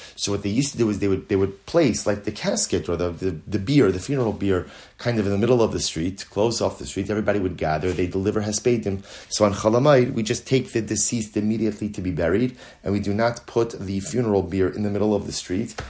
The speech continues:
in order not to encourage any type of hespedim. V'lo shel nashim li'olam. And in general, when a woman passes away, we never leave the funeral bier. We never leave the funeral bier in the street. Mipnei hakavod. Ultimately, again, out of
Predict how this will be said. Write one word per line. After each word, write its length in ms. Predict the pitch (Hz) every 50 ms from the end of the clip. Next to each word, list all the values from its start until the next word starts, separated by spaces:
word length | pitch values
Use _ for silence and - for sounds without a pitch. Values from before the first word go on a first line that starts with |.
| - - -
in 80 | 110
order 260 | 113 - 113 113 107 107
not 340 | 104 113 117 120 120 -
to 200 | - - - 107
encourage 800 | - 98 101 98 - - - 151 147 131 117 113 113 - - - - - - - _ _
any 220 | 113 120 127 127 120
type 300 | 120 - 110 110 107 107
of 100 | 104 -
hespedim. 440 | 95 90 - - - 90 85 71 62
V'lo 260 | 80 85 101 127 131
shel 180 | - - 131
nashim 340 | 117 117 110 - - 107 104
li'olam. 320 | 98 85 87 87 76 73 73
And 100 | - 92
in 80 | 98 98
general, 240 | 98 123 127 135 127
when 140 | 117 107 104
a 40 |
woman 240 | 101 113 135 143 131
passes 440 | 110 107 98 95 95 - - 85 80
away, 300 | 87 85 85 101 123 123 - - - - - - -
we 120 | - 107 104
never 340 | 107 110 117 110 117 113
leave 500 | - - 101 104 107 101 104 101 - -
the 180 | - 95 90 92
funeral 440 | 87 - - - 123 113 110 104 98
bier. 360 | 82 78 90 85 80 78 73 - - _ _ _ _ _ _ _ _ _ _ _ _ _ _ _ - - - -
We 80 | 98
never 220 | 98 104 107 107 117
leave 160 | 117 113 95
the 80 | 101 98
funeral 320 | - 110 104 101 98 92
bier 220 | 87 92 98 95
in 240 | 95 - 110 104 95
the 80 | 87 80
street. 500 | - - - - 92 127 147 143 - - - - - - - -
Mipnei 400 | 120 113 - 123 117 110 104 -
hakavod. 340 | - - 95 - 73 71 - - - - - _ _
Ultimately, 640 | - 127 143 156 151 - - 120 117 110 - 117 120
again, 460 | 120 120 - 135 135 127 123 123 - - -
out 320 | 117 120 120 127 123 - - - -
of 340 | - 110 110 107 107 107 -